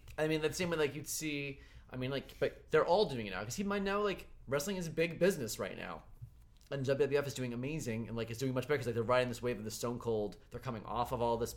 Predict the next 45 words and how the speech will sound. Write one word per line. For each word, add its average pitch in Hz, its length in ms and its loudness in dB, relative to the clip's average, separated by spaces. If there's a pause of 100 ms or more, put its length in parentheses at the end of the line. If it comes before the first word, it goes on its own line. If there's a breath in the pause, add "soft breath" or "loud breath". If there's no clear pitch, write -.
this 120 140 -8
big 120 320 -4
media 120 260 0
attention, 117 440 -6
all 85 160 -10
this 123 140 -8
stuff, 131 260 0
coming 107 160 -6
off 90 100 -10
of - 60 -16
Tyson 131 360 -2
still. 113 480 -2 (260 soft breath)
So - 120 -12
the 135 60 -4
W 143 80 4
W 175 80 2
F 190 40 -4
is 170 80 -4
doing 160 120 -2
really 123 200 0
well, 123 220 4
and 113 100 -2
I 110 60 -4
think 120 260 -6
that 110 300 0 (320 soft breath)
everyone's 151 260 2
pushing 98 240 -8
themselves. 90 420 -10
That's 127 160 -8
why 135 180 -2 (120)
Vince 131 180 -4
McMahon's 156 240 -2
taking 113 200 -4
unprotected 110 380 -6
hair 92 120 0
sh-, - 120 -6 (140)
chair 110 180 0
shots. - 380 -6 (340 soft breath)
Uh, 107 200 -2
Ken 147 200 0
Shamrock 151 340 2
did 117 120 -8
that 110 120 0
crazy 110 280 -2
sh-, - 140 -8